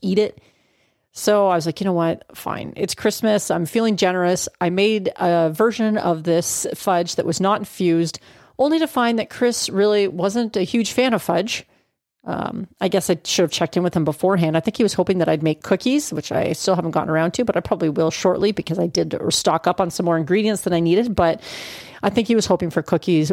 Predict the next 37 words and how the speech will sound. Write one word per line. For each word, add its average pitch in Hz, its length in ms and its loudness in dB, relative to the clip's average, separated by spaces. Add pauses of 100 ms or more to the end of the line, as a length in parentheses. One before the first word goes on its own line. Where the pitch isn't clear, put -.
more 160 320 2
so 156 240 2
than 160 200 -6
fudge. - 520 -4
So 160 480 2 (320)
unfortunately, 311 520 0
that 202 200 -2
meant 190 260 -2
that 185 100 0
I 180 60 2
ate 185 200 2
my 185 100 2
own 180 160 2
body 180 300 2
weight 160 260 2
in 196 160 0
fudge 175 480 -2
over 185 220 2
the 180 100 2
holidays. 165 640 0 (460)
And 190 340 0
that, 196 360 0
folks, 233 420 -2
is 170 140 -4
the, 175 340 4
one 214 160 2
of 277 60 -2
the 208 60 -10
biggest 247 380 0
reasons 220 400 0
why 185 280 0
I 233 140 0
like 175 220 0
to 233 120 0
infuse 180 420 0
my 233 80 2
sweets, - 540 -2